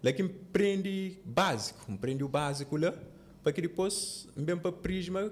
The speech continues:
já com o básico feito. Então, lá, lá empreende mais que ele, digamos, que ele parte profissional. Pô, mim tinha dezoito anos, imagina, já entra e começa a trabalhar. Já eu tenho que aprender, conversa com alguém, com, com,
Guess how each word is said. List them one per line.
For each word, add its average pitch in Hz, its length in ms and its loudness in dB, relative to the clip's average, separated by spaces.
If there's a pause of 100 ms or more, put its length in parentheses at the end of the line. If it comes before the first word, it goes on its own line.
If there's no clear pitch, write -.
já 180 240 0
com 185 180 -2
o 175 60 0
básico 185 500 0
feito. - 480 0 (760)
Então, 131 300 2 (180)
lá, 156 360 4 (140)
lá 147 340 2 (240)
empreende 160 480 -2
mais 165 220 -2
que - 100 -4
ele, 165 200 -2 (180)
digamos, 143 380 -2
que 156 60 4
ele - 80 2
parte 147 280 0
profissional. 143 500 -2 (840)
Pô, 135 120 2
mim 117 260 0
tinha 135 200 -2
dezoito 147 360 0
anos, 151 220 0
imagina, 156 360 0
já 131 100 0
entra 151 320 0
e - 20 -4
começa 160 300 0
a - 20 4
trabalhar. 160 360 0
Já 90 80 -8
eu 107 280 -2 (340)
tenho 98 120 0
que 98 60 2
aprender, 107 420 2
conversa 98 420 0
com 127 120 0
alguém, 123 340 2
com, 104 120 -4 (240)
com, 117 380 2